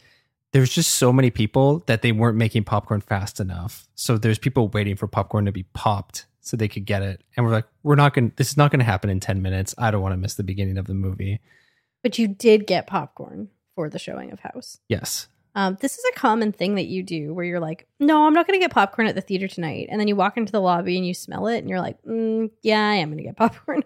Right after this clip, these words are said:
Speaker 1: There's something about the magic of just when you walk in and it, the, the, it hits ya, you're like, "No, yeah, I think I'm okay with popcorn this time." And then that smell hits ya. Oh, the olfactory. <laughs>
Speaker 2: The olfactory, indeed.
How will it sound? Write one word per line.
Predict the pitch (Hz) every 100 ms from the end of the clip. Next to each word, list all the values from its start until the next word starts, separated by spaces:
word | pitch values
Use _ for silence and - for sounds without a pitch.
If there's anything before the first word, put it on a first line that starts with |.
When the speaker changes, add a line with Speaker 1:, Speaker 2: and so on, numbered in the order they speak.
| _ _
Speaker 1:
There's | 107
something | - - 147 - 120
about | 107 104 -
the |
magic | 101 95 92 - 95
of | 98
just | - - -
when | 107
you | 95
walk | 95 98 -
in | 101
and | 95
it, | 92 -
the, | 104 -
the, | 110 -
it | 113
hits | - 123 - 143
ya, | 139 147 -
you're | - 131
like, | 123 -
"No, | 151 143 143 131 - _ -
yeah, | 135 123 -
I | 151
think | - 165
I'm | - 156
okay | 131 -
with | - -
popcorn | - - 85
this | 85 -
time." | - - - -
And | 107 90
then | 98
that | 92 95
smell | - 101 95
hits | - 98 -
ya. | 98 95 _ _ _
Oh, | 113 101 110 _ _ _ _ _ _ _ _
the | 120
olfactory. | 113 - 120 104 123 107 104 - _ -
<laughs> | - - - 269 - 392 - - - - 381
Speaker 2:
The | 196
olfactory, | 208 240 254 226 220 214 190 175 185
indeed. | 190 190 170 165 175